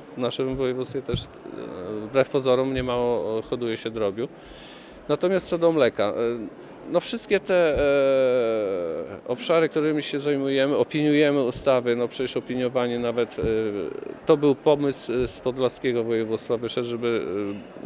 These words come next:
e, większy zwrot akcyzy do gospodarstw mlecznych był, do krów, przy-, bo wiadomo, że większe jest zużycie oleju napędowego w przygotowaniu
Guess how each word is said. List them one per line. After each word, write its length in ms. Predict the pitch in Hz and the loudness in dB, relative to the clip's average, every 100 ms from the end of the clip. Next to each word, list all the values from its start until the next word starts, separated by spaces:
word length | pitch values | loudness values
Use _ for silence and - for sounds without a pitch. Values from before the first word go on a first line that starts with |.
| 73 | -8
e, 20 | 113 | -2
większy 300 | 127 - 127 | -2 -2 0
zwrot 340 | 123 - - | 0 0 0
akcyzy 480 | 117 - 123 123 120 | 0 0 -2 -2 0
do 160 | 117 | 0
gospodarstw 600 | 117 113 - 120 113 - | 0 -4 -2 0 0 0
mlecznych 440 | 123 113 - 110 104 | -2 0 0 -4 -2
był, 180 | 107 127 - - - - - - - 113 | -2 -4 -14 -20 -20 -20 -20 -18 -10 -4
do 200 | 117 117 | -2 -2
krów, 360 | - 113 - - - - - - | 2 2 2 -18 -20 -20 -20 -12
przy-, 220 | - 120 | -6 -6
bo 320 | 104 113 113 | -2 -2 0
wiadomo, 420 | 120 113 110 110 | -2 -2 -2 -4
że 180 | 107 110 | -4 -4
większe 300 | 113 107 113 | -4 -4 -4
jest 120 | 110 | -4
zużycie 440 | 110 110 - 110 95 - | -6 -8 -4 -2 -2 -2
oleju 240 | 107 107 | 0 0
napędowego 540 | 104 101 110 107 107 107 | -2 -4 -4 -2 -4 -4
w 40 | |
przygotowaniu 680 | - 107 113 110 110 107 | -8 -6 -4 -4 -2 -2